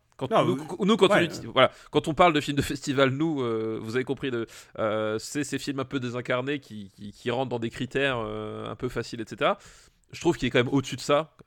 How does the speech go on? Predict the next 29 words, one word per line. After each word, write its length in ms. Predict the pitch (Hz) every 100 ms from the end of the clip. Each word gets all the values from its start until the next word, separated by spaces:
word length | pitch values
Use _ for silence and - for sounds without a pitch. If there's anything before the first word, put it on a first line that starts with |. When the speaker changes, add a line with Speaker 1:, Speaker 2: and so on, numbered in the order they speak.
| _
Speaker 1:
mais 680 | 117 117 131 131 143 165 175 _ _ _ _
il 80 | 120
y 80 | 127
a 60 | 151
ce, 60 | -
bah, 160 | 143 - -
en 80 | 120
fait, 240 | 180 - -
il 120 | 127
a 80 | 127
un 80 | 127
peu 280 | 143 170 190
cette, 460 | - 120 - 117
cette, 280 | 117 127 - _ _ -
cette 260 | - 117 -
position 640 | 147 135 139 156 160 175
de 220 | 127 113
Karan, 580 | - 135 127 123 139 120 120
en 80 | 101
fait, 220 | - 120
dans 260 | - 110
la, 80 | 110
dans, 260 | 107 110 110
dans, 680 | 110 110 - - - - 123
dans 100 | 110
la 60 | 117
filmographie 480 | - 127 123 127 131
de 60 | 123
Kurosawa, 580 | 117 117 113 123 165